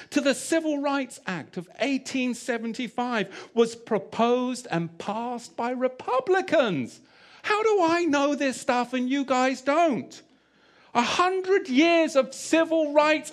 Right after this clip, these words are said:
activism by the Republicans. A hundred years of civil rights obstruction. The Democrats.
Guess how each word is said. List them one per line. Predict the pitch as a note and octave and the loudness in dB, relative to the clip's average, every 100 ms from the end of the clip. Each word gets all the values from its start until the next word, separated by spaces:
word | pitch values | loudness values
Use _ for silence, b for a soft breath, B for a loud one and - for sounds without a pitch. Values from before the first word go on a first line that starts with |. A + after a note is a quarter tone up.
| - | -2
activism | D#4+ - - C4+ A3+ G#3+ F#3 B2+ B B B | -2 -2 -2 0 2 2 2 -2 B B B
by | - C#4 D4 | 2 4 4
the | D4+ C#4+ | 2 2
Republicans. | D4 D4 - F#4 F#4+ E4 D#4+ B3+ G3 C#3 B B - | 0 0 2 2 4 2 2 0 0 -2 B B 2
A | D4 | 2
hundred | C4 - G4 G4+ G4 F#4 F#4 C#4 | 2 4 6 6 2 -2 0 2
years | D4+ F4+ E4+ D#4 B3 | 4 4 4 2 0
of | G3+ | -2
civil | - - E4+ E4 D#4 D4 | -4 0 2 2 2 4
rights | D4 D4+ C#4+ - | 4 4 0 -8
obstruction. | G#3 - - - E4 - - B3+ G3+ B2+ - b b b _ | -8 -8 -8 2 2 2 0 2 2 0 -10 b b b _
The | C#4 A3+ | 2 2
Democrats. | - D4+ D4+ C#4+ C#4+ A#3 G3+ B2 - - - | 2 2 4 2 2 0 0 -2 -8 -18 -18